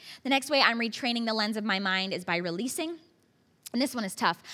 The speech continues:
I think there's a reason why the song Let It Go got on our nerves so quickly, because we do not want to let it go. <laughs>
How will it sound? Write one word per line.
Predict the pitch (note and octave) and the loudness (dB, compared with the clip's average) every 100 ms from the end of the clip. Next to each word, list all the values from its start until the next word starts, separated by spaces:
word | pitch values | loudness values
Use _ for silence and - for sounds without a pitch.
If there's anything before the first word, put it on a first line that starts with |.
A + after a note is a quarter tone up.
| - | -4
I | - | -2
think | F4+ | 0
there's | G4+ F4 | 0 2
a | |
reason | D4+ C#4+ B3+ | 2 0 2
why | A#3 G3 F#3+ | 4 4 4
the | - F#3+ | -2 -6
song | G#3+ C4+ A3+ | -2 0 0
Let | G#3+ A#3 | 2 2
It | G3+ | 4
Go | G3 G#3 G3 | 2 2 4
got | G3 | 4
on | F#3+ | 4
our | F#3 | 2
nerves | F3+ F#3+ F#3+ | 0 -2 -2
so | - | -6
quickly, | E3+ F3 E3+ D#3+ - | -6 -8 -8 -10 -10
because | - C4+ A3 | -6 -4 2
we | A#4 | 2
do | C5 A#4+ | 4 4
not | D#4 - - _ | 4 2 -14 _
want | C4+ D#4+ - | -2 -2 -2
to | G#3 | -4
let | G3 G#3+ | -2 -2
it | G#3+ | -4
go. | F#3 F3+ D#3 | -6 -6 -6
<laughs> | F3+ | -6